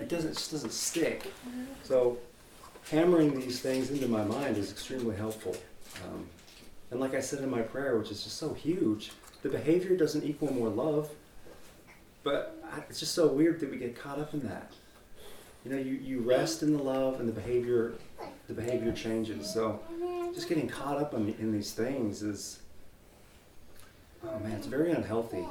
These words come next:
very unhealthy. And I'm just trying myself to just receive these things and to keep receiving them, 'cause they can,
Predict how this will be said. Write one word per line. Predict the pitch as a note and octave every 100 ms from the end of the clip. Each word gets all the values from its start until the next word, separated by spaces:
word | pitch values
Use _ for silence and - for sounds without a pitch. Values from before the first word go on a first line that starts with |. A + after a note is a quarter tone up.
| - A2+
very | B2 B2
unhealthy. | G#2+ G2+ G2 - G2
And | F#2 F#2+ - - - - - - - - - - - - - - - - -
I'm | C3
just | C3 B2+ -
trying | B2 B2 A#2 A2+ A2
myself | G#2 - A2 G2+ -
to | G#2+
just | G#2 -
receive | G#2+ - A#2+ A2+
these | A2+ -
things | A2+ A2 G2+
and | G#2
to | G2+
keep | - C#3+ A#2+
receiving | A2 A2+ G#2 G2+
them, | G2+ G#2
'cause | A2+ A#2+
they |
can, | C#3+ D#3+